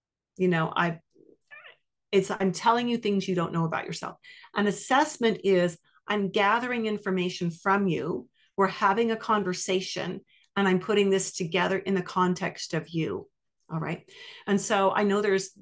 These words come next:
uh, was a Jensenian iridologist here in Calgary, a very well-known herbalist, and I'm not gonna mention his name. If you went in to see him, you would sit across the little desk.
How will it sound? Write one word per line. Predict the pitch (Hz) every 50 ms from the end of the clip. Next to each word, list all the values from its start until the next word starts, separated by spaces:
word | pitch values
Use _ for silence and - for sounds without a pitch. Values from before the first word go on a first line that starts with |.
| - -
uh, | - 170 165 160
was | 175 190 190
a | 180
Jensenian | 165 - 185 185 180 - - 208 208 196 196
iridologist | 185 180 180 180 180 175 175 175 175 175 170 - -
here | - 185
in | 175 170
Calgary, | 165 - - 196 196 208 190 190 185 180 175 - - - - _ _ -
a | 170 165
very | 160 165 202 196 185 180 175
well-known | - 175 175 180 180 180 180 180 180 180 180 180 180 175 175 165 - - -
herbalist, | 214 214 208 196 180 175 175 - - - - _ _ - _ _ _ _ _ - -
and | 190 190
I'm | 180
not | 185 185 160 -
gonna | 190 196 190
mention | 190 180 170 - 190 185
his | 175 165 180
name. | 196 202 202 190 180 180 170 - _ _ - - _ _ _ _ _ -
If | - 170 -
you | 214 208
went | 185 214 220 220
in | 220 220 208
to | 190 175
see | 160 - - - 233 240 247 240
him, | 220 220 - 190 196 -
you | - 196 190
would | 175 170 165
sit | - - 226 208
across | 226 220 - 214 190 196 190 -
the | 196
little | 190 190 190 185 180
desk. | 180 190 175 180 185 180 -